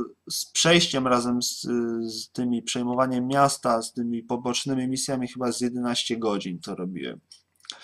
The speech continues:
E, czy dwanaście. No, ogólnie dwanaście godzin, powiedzmy. E, myślę, że chyba w ośmiu bym się,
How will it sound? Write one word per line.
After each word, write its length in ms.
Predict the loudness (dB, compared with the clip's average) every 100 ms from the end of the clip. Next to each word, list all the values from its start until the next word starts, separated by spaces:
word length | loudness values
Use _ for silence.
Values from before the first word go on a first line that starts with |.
| -20 -20 -20 -20 -20 _ -12
E, 320 | -8 -8 -6
czy 160 | -4
dwanaście. 720 | 2 4 4 2 0 -4 -6 -12 _ _ _ -20 -20 -18
No, 140 | -4 4
ogólnie 360 | 8 8 8
dwanaście 480 | 4 4 4 2 2
godzin, 280 | 2 2 2
powiedzmy. 500 | 2 2 2 -2 0 0 0 _ _ _ -10
E, 60 | -4 -2 -2 -2 -4 -6 -10 -12 -18 -20 _ _ _ _ -12
myślę, 800 | -4 0 2 4 4 2 2 4
że 260 | 4 4 2
chyba 460 | 0 -2 0 2
w 120 | 0 2
ośmiu 480 | 4 4 2 -2
bym 200 | -2 -2
się, 440 | -4 -2 -2 -4